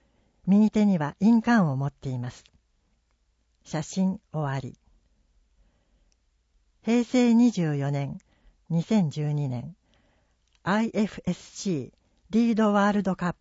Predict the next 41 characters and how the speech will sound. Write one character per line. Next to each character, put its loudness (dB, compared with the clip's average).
プ -12
二 0
千 2
十 -4
二 -6
印 4
西 0
大 -2
会 -8
を -8
開 -8
催。 -12
写 -4
真 2
が 2
あ 0
り -2
ま -4
す。 -20
ア -2
イ -4
エ -4
フ -14
エ -4
ス -16
シ -6
ー -6
リ 0
ー -2
ド 0
ワ 0
ー -2
ル -4
ド -6
カ -8
ッ -10
プ -14
二 0
千 0
十 -6
二 -6